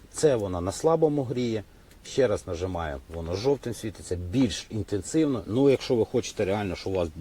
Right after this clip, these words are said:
багато комарів, ще раз нажимаєте червоним. Да, е, роботи пластина буде, по-перше, аку-, акум більше їсти, по-друге, пластина буде згорати,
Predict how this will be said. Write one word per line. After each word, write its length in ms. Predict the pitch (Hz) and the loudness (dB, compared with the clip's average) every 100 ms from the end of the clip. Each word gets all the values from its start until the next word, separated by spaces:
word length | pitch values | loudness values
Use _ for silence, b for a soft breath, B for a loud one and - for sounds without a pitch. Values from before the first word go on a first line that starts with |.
| 85 80 | -10 -2
багато 340 | 87 90 87 87 | 0 2 0 -4
комарів, 400 | 95 110 139 151 B B B - | -4 -2 -2 -2 B B B -4
ще 180 | 117 | -2
раз 160 | 95 - | -2 -4
нажимаєте 480 | 85 98 120 113 87 | -8 -4 -4 -4 -6
червоним. 520 | - 82 82 67 64 - B B B B B B B B B B - | -2 -2 -2 -4 -8 -16 B B B B B B B B B B -12
Да, 300 | 101 143 113 | 4 6 6
е, 560 | 85 - 113 110 104 101 | 2 -2 0 2 4 4
роботи 580 | 131 135 131 - 98 76 | 4 6 4 4 2 2
пластина 520 | 113 110 - 127 101 | 0 0 2 2 2
буде, 280 | 85 95 90 | -2 -4 -4
по-перше, 440 | - 101 104 - 101 | -6 -2 -2 -2 -4
аку-, 220 | - 175 | -2 0
акум 320 | 180 - 214 | 0 4 2
більше 320 | 180 196 - 180 | 4 0 0 0
їсти, 380 | 165 165 - | 0 -2 -2
по-друге, 400 | - 107 139 123 | -2 2 2 2
пластина 480 | 113 107 - 131 117 | 0 0 0 0 0
буде 220 | 92 92 | -2 -4
згорати, 420 | 82 76 95 107 | -4 -2 0 -2